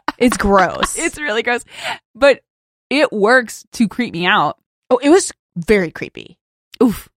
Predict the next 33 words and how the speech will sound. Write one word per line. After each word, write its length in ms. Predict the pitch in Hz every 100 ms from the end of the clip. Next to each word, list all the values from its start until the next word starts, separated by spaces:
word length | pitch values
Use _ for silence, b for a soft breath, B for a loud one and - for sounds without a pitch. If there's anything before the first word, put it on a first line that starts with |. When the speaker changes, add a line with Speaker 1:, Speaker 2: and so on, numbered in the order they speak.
| -
Speaker 2:
Oof. 40 | 254
Speaker 1:
Very, 340 | 269 302 285
very 460 | 226 190 226 208 180
creepy. 580 | - - - 76 52 - _ _ _ _ _
And 100 | 247
then 100 | 254
Angel 240 | 247 240 226
comes 160 | 220 208
in 100 | 202
and 80 | 196
he's 100 | 185
like, 120 | 180
"Let's 200 | 320 -
fight." 340 | 359 330 214 -
<laughs> 440 | 254 - - 226
Speaker 2:
<laughs> 300 | 359 359 -
"I'm 160 | 392 370
good 140 | 415
at 120 | -
fighting." 840 | 381 381 359 349 330 320 311 269 233
Speaker 1:
And 160 | 233
then 120 | 233
the 160 | 226 220
thing 240 | 233 226
is 160 | 226 214
like, 400 | 220 190 185 _ _
uh, 160 | 208 196
he 300 | 220 214 - _ _ _ _
does 280 | 247 247 269
defeat 320 | 240 220 196
the 80 | 185
thing. 520 | - 160 85 123 190 202
Speaker 2:
Mm-hmm. 360 | 185 170 139